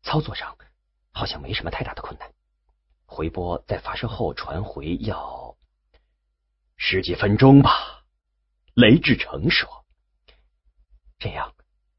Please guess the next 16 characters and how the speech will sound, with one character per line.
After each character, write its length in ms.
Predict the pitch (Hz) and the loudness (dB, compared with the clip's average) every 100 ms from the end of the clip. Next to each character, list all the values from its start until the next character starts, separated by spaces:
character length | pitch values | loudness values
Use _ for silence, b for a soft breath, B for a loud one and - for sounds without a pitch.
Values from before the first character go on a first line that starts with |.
| _ | _
红 160 | - 110 | -2 0
岸 120 | 104 | 2
系 140 | - - | -2 -4
统 240 | - - - _ _ _ | -8 -14 -20 _ _ _
正 120 | - - | 0 2
好 160 | - | 2
有 160 | 127 - | -4 -4
时 160 | - | -8
间 220 | 95 147 147 B | 4 4 4 B
转 140 | - - | 0 0
换 140 | 92 | -4
到 120 | - | -4
接 100 | - | -4
收 140 | - 120 | -4 -4
状 120 | - | -6
态。” 200 | - | -8